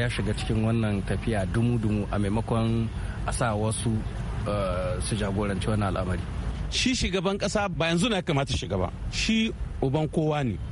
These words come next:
Speaker 2: Shi bari gwamnati shi tafiyar da aiki. In aiki na taya daidai, abun da an ka sussuke sai a kawo mashi sheki. Shi nuna ya yarda ko bai yarda ba. Amman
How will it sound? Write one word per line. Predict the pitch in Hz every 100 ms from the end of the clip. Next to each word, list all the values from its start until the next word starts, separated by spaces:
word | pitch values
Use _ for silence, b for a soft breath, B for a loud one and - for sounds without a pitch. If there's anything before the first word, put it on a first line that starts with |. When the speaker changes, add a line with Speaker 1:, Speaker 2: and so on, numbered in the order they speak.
| -
Speaker 2:
Shi | - 175
bari | 175 285 233
gwamnati | 160 240 247 220 -
shi | -
tafiyar | 208 190 214 180
da | 170 165
aiki. | 151 - - - - -
In | 277
aiki | 302 311 254 226
na | 196
taya | 185 208 185
daidai, | 185 185 175 160 - -
abun | - 160 254
da | 233
an | 208 214
ka | 196 156 135 -
sussuke | - 214 185 180 165
sai | 190
a | 139
kawo | - 165
mashi | 165 - 127
sheki. | 131 - - - -
Shi | - -
nuna | 170 214 285 254 196 196 - 120 110
ya | 185 226
yarda | 208 175 151 185 190 - - - -
ko | 226
bai | 185 156
yarda | 98 98
ba. | 87 - - - -
Amman | 175 214 269 269 247